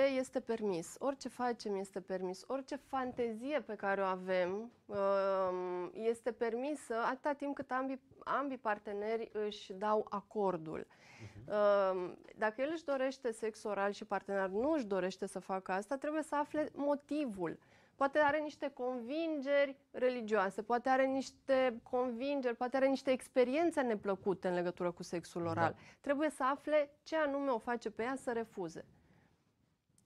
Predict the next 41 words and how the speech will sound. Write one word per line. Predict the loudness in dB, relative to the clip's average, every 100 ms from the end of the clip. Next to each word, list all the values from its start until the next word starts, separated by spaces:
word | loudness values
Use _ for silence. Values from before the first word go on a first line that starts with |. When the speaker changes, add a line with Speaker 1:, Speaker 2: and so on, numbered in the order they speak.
| _ -10
Speaker 2:
Și | -4
Speaker 1:
Atât. | -2 -2
Speaker 2:
invers? | -4 -4 -6 -8 -18 _ _ _ _ _ _ _
Speaker 1:
Și | -20 -16 -8 -4
invers? | -4 -4 -6 -8 -20 _ -12
Speaker 2:
Adică | -8 -6 -4 -4 -6
cum | -8
îl | -8
convingi | -6 -8 -8
pe | -6
el | -6
să | -6 -8
facă | -10 -10
sex | -12 -12 -12
oral? | -10 -10 -10 -16 _ _ _ _ _ _ _ _ _
Speaker 1:
În | -6 -4
același | -4 -4 -2 -2 -2 -2
mod, | -2
adică, | -2 -2 -2 -2 -4 -12 -10
m, | -10 -12 -14
Speaker 2:
E | -8 -4
Speaker 1:
în |
Speaker 2:
important | -2 0 0 0 -2
pentru | -4 -6 -6
o |
femeie | -6 -6 -8 -8 -14 -18
ca | -6
un | -4
bărbat | -4 -4 -4 -6
să | -8
facă | -8 -8
sex | -8 -12 -10
oral? | -6 -6 -6 -10
Eu |
citesc | -14 -12 -12
din | -12
mesajele | -14 -12 -14 -14 -16
de |
pe | -16 -18
chat. | -18 -20 _ _ _ -20 -20 -20 _ -10
Speaker 1:
Um, | -8 -6 -6 -6 -6 -6